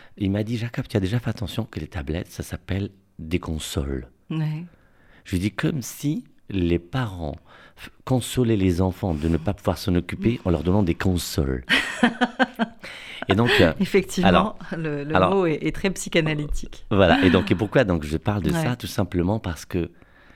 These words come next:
Speaker 1: eh ben, ils portaient des masques, ok ? Parce qu'effectivement, on est dans un train, dans un lieu fermé. Mais c'était une manière d'aimer. D'aimer, c'est de consacrer du temps.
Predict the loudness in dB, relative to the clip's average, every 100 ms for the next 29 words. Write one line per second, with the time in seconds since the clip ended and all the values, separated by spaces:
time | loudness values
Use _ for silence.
0 | _ -2 0 0 -2 -8 _ _ -4 -2
1 | -2 -2 -2 0 -2 -4 -10 -20 -20 -14
2 | -10 -6 -6 -6 -10 -16 -16 -12 -8 -6
3 | -6 -8 -12 -12 -12 -12 -14 -16 -12 -12
4 | -12 -12 -8 -8 -8 _ -20 -20 -20 -18
5 | -18 -20 -4 2 6 6 4 0 _ _
6 | -20 _ -8 -2 -2 0 -4 -4 -2 2
7 | 2 4 4 2 2 0 -2 -6 _ _
8 | _ -4 0 0 -2 -6 -10 -8 -6 -6
9 | -8 -10 -10 -10 -8 -10